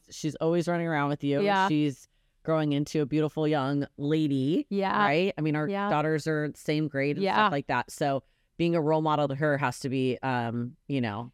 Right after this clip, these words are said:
Speaker 2: I mean, what's it for if I'm not a role model to her?
Speaker 1: Absolutely.
Speaker 2: You know, I mean, what is this all for? It's like,
Speaker 1: Yeah.
Speaker 2: at the end of the day, I, I, all she's made, she's had to take the most sacrifice while Mom's worked her butt off.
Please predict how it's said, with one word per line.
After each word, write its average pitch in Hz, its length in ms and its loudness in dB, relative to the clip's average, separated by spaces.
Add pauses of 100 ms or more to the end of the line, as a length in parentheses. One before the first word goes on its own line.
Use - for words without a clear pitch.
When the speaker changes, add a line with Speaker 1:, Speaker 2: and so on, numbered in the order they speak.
(100)
Speaker 2:
I 226 60 2
mean, 220 180 2
what's 190 200 0
it 175 80 -6
for 190 180 -4
if 185 100 -8
I'm 175 120 -4
not 175 200 -2
a 196 60 -4
role 180 160 -2
model 175 280 -2
to 170 100 -4
her? 196 40 -2
Speaker 1:
Absolutely. 170 300 -2 (280)
Speaker 2:
You 202 120 -4
know, 190 220 -4
I 226 80 -2
mean, 202 120 0
what 214 120 0
is 202 100 0
this 196 160 -4
all 190 140 -4
for? 202 220 -2
It's 190 160 -4
like, 208 100 0
Speaker 1:
Yeah. - 20 -4
Speaker 2:
at 190 60 -6
the 214 80 0
end 220 100 2
of 185 60 -2
the 202 60 -2
day, 202 340 0 (260)
I, 233 140 -2
I, 226 140 0
all 262 400 0
she's 247 260 0
made, 233 240 -2 (280)
she's - 340 -4
had 240 120 -4
to 220 80 -4
take 220 280 -6
the 214 60 -4
most 208 280 -4
sacrifice 196 520 -4
while 202 80 -2
Mom's 196 320 -2
worked 196 180 -8
her 196 60 -6
butt 190 160 -2
off. 180 200 0